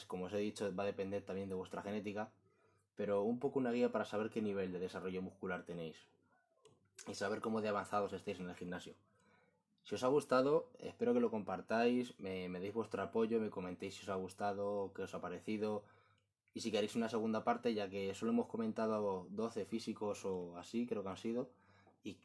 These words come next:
todavía quedan muchos físicos increíbles en la industria del fitness. Si os ha gustado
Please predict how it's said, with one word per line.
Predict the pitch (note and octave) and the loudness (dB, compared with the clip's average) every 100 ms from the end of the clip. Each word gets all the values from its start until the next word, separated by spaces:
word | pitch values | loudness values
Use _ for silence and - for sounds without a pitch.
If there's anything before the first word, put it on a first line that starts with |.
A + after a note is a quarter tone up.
| - | -2
todavía | G#2 G#2 A2+ | 2 2 2
quedan | A#2+ A2+ A2+ A2 | 0 0 0 -4
muchos | A2 A2+ A#2+ A2+ - | -4 -2 -2 -4 -2
físicos | A2+ G#2 G#2 | -4 -2 -4
increíbles | G#2 G2+ G2 G#2 G2+ | -2 -4 -2 -2 -2
en | G2 | -4
la | F#2+ | -4
industria | F#2+ G2+ - F#2+ | -4 -6 -4 -4
del | |
fitness. | F2 A2 A#2 B2 - - | -2 0 0 -2 -6 -10
Si | G#2 | -4
os | G2+ | 2
ha | |
gustado | B2 A#2 A#2+ A#2+ C#3 | 2 2 2 2 0